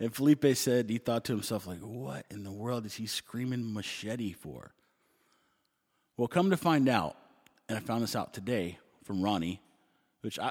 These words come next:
I don't know how these guys get information to each other so fast, but Ronnie had already heard the story this morning when I woke up. And according to Ronnie,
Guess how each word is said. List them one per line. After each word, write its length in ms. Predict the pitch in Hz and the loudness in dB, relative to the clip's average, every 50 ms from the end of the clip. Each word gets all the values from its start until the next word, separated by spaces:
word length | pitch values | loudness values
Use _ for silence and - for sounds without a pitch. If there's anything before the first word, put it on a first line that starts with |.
| - - | -4 0
I 120 | - 147 | 0 0
don't 120 | 175 151 139 | 2 2 2
know 120 | 131 117 | 0 0
how 160 | 104 - 113 | 0 -2 -2
these 180 | 117 113 104 95 | 0 -2 -2 -2
guys 320 | 90 98 90 87 87 - | -2 -2 -2 -2 -4 -6
get 220 | - - - 95 - _ _ _ | -10 -12 -14 -14 -14 _ _ _
information 480 | - 98 87 87 87 87 92 - - 85 | -12 -12 -8 -6 -6 -4 -4 -4 -6 -8
to 100 | - 90 | -8 -8
each 140 | 82 - 87 | -8 -8 -8
other 120 | 85 78 | -8 -8
so 200 | - - 95 87 | -8 -8 -8 -8
fast, 320 | - - 87 80 69 - - | -8 -8 -10 -10 -10 -10 -12
but 160 | - 73 90 | -10 -8 -6
Ronnie 280 | 107 117 131 143 143 | -4 -2 0 0 0
had 180 | 120 113 92 85 - | 0 -2 -4 -6 -6
already 300 | - 104 123 143 156 147 | -4 -2 0 0 0 0
heard 240 | 120 131 127 127 113 | -2 -2 -4 -6 -6
the 60 | 98 | -6
story 260 | - - 123 107 101 | -4 -2 -2 0 0
this 180 | 95 95 - - | 0 -2 -4 -4
morning 380 | 101 101 98 92 82 82 80 - _ _ _ _ _ - | -4 -2 -2 -2 -4 -6 -8 -12 _ _ _ _ _ -12
when 160 | 107 104 101 | -10 -8 -6
I 60 | 95 | -4
woke 240 | 90 92 92 - - | -4 -4 -4 -4 -6
up. 360 | 90 78 - - _ _ _ _ _ _ _ _ _ _ _ _ _ _ _ _ _ _ _ _ _ - | -8 -8 -8 -10 _ _ _ _ _ _ _ _ _ _ _ _ _ _ _ _ _ _ _ _ _ -10
And 140 | 113 107 104 | -8 -8 -8
according 400 | - - 160 165 160 151 147 - | -4 0 0 2 2 2 2 0
to 100 | - 110 | -2 0
Ronnie, 460 | 110 127 156 156 117 98 92 95 | 0 2 2 2 2 2 0 -2